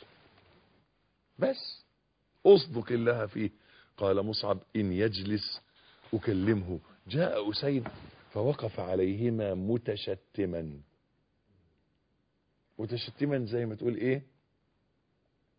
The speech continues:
"إيه يا ابني اللي أنت بتعمله أنت هو ده؟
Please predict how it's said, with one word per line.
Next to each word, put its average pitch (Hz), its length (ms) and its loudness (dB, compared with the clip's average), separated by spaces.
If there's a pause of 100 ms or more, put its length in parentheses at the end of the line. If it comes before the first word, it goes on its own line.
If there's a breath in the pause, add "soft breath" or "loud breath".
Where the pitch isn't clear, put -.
(1120)
"إيه 135 100 10
يا 143 60 12
ابني 117 140 6
اللي 110 120 6
أنت 110 120 -2
بتعمله 104 320 0
أنت 92 120 -6
هو 92 200 2
ده؟ 85 140 -2